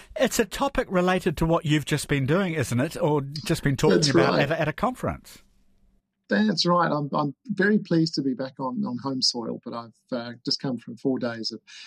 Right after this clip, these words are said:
Speaker 2: a social psychology and personality and individual differences conference in Australia, where, um, I was the only person presenting research on pets, um, and my stuff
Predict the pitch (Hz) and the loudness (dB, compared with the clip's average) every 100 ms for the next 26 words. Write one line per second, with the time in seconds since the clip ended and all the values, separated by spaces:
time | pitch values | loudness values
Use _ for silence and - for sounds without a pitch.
0 | - - 175 165 143 135 123 131 120 120 | -6 0 0 0 0 -2 -2 -4 -4 -6
1 | 135 - 131 120 120 117 110 113 110 143 | -4 -6 -6 -8 -8 -8 -10 -10 -4 -4
2 | - - 117 - 113 113 - - 117 110 | -2 -6 -6 -6 -8 -10 -10 -10 -8 -6
3 | - 139 156 127 113 _ - - _ - | -2 2 2 0 -4 _ -20 -20 _ 0
4 | 143 135 131 131 135 131 123 113 - - | 2 4 2 0 -2 -4 -4 -6 -10 -2
5 | 139 139 131 156 175 180 165 151 135 196 | 0 0 2 4 6 4 4 0 0 0
6 | 214 - 131 127 127 120 123 - 120 - | 0 -4 -8 -10 -10 -8 -4 -4 -6 -8
7 | 123 117 117 127 - - - - 120 131 | -6 -6 -6 -6 -4 -4 -4 -6 -4 -4
8 | 131 131 135 - 123 | -2 0 0 -2 -4